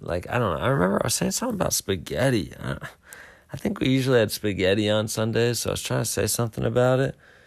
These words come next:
And I was like, "Is it my kitchen?" And it took me, like, three or four times to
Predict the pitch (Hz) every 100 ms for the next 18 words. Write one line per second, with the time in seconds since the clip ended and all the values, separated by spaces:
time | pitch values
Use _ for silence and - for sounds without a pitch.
0 | _ _ - 107 98 95 78 - 87 117
1 | 113 120 120 120 123 113 135 139 147 131
2 | - _ _ _ _ _ _ _ _ -
3 | _ - 110 113 110 110 127 127 131 147
4 | 139 120 - _ _ - - _ - 107
5 | 113 135 147 135 104 - 110 117 - 123
6 | - 104 117 107 101 - - 98 90